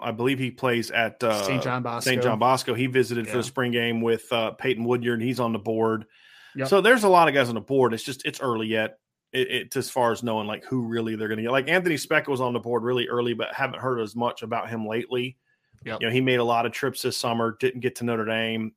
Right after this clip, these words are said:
Speaker 1: That kinda tells me that maybe that communication isn't as heavy as it was early.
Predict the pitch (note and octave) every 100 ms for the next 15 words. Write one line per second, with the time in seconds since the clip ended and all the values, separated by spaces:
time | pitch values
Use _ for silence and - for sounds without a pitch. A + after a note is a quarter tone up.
0 | - A2+ - A#2+ G#2+ A#2+ A#2 G#2+ A2 F2+
1 | A#2 A#2 A#2+ A#2+ A#2+ B2 A#2+ A#2 A#2 -
2 | B2 A#2+ A2+ - A2+ - A#2 G#2+ A2 G#2
3 | - - B2 A#2 A2 F#2 G#2 A2 A2 A2
4 | - - _ _ _ _ _ _ - C#3+
5 | D#3+ E3 E3+ F3 E3+